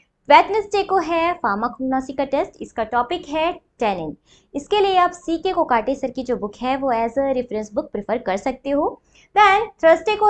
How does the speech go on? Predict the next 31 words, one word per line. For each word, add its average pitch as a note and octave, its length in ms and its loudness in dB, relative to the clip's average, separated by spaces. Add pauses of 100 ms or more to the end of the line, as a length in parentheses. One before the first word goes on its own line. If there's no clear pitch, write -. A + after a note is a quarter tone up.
है F4+ 280 4
ऑर्गेनिक B3+ 460 0
केमिस्ट्री। D#4+ 520 -2 (400)
इसका - 220 0
टॉपिक E4 380 2
है F4 160 4
रिएक्शन C4 680 -2
मैकेनिज्म। F#3+ 540 -8 (380)
इसके A4 240 2
लिए F#4 180 4
आप E4 220 2
बहल C4 280 2
and D4 120 2
बहल A#3+ 240 -2
की C4+ 100 -6
जो C4 180 -4
बुक - 220 -4 (100)
है - 100 -8 (360)
वो G3+ 100 0
आप G#4+ 200 6
प्रेफर A3 280 -2
कर B3 180 0
सकते C4+ 280 -4
हो E4 220 0 (120)
as E3+ 220 -2
a A#3+ 120 0
reference E3+ 340 -10
book। - 180 -20 (440)
Then F#4+ 380 4
फ्राइडे F4 360 6
को A4 140 0